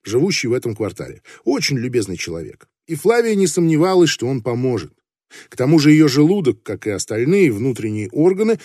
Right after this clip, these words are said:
в последнее время вёл себя удручающе скверно. Правда, в данный момент полегчало. Наверное, результат благотворного действия вина.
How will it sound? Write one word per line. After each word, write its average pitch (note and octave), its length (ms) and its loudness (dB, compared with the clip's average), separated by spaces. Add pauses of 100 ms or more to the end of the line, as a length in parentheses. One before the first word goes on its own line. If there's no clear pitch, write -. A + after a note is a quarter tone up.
в - 80 -20
последнее G#3 480 0
время A3 260 2
вёл D#3+ 220 4
себя E3 320 2
удручающе C#3 840 -4
скверно. A#2 580 -2 (640)
Правда, A2+ 400 -4
в F2+ 80 -10
данный A#2+ 320 -6
момент B2 680 -4
полегчало. A#2+ 680 -4 (720)
Наверное, A2+ 460 -2
результат A#2 460 -4
благотворного A2+ 720 -4
действия G#2+ 500 -4
вина. G#2 380 -6